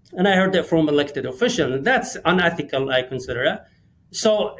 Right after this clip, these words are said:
they're doing nothing to stop that mechanism, the shifting mechanism that's going on. So how are, I mean, if you, if you close a door in front of me, uh,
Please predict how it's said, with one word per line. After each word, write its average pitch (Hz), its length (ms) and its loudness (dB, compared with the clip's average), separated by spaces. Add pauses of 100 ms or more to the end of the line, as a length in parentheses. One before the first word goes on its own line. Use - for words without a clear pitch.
they're 247 260 2
doing 247 240 2
nothing 214 400 2
to 185 100 0
stop 180 460 -2
that 156 200 0
mechanism, 143 720 -2 (460)
the 147 80 -2
shifting 175 440 0
mechanism 139 460 -2
that's 131 180 -4
going 131 240 -4
on. 135 300 -2 (220)
So 151 640 0 (220)
how 214 380 2
are, 190 300 2 (140)
I 170 40 -2
mean, 175 140 4
if 180 180 2
you, 202 420 0
if 160 160 -2
you 208 140 2
close 208 260 2
a 165 120 2
door 185 180 4
in 170 120 2
front 190 280 0
of - 140 -6
me, 143 340 -2 (760)
uh, 170 100 0